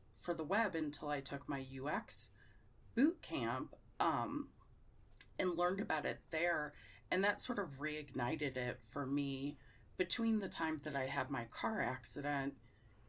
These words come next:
and the boot camp, some of my own disabilities became more prevalent. And I, uh, you know, started to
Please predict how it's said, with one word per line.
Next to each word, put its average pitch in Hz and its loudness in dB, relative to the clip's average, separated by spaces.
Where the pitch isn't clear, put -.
and 135 0
the 151 -2
boot 180 0
camp, 143 -2
some 226 6
of - -2
my 151 2
own 160 0
disabilities 135 -2
became 135 -4
more 127 -4
prevalent. - 0
And 139 0
I, 131 0
uh, - -2
you 180 -2
know, 131 4
started 160 4
to 135 2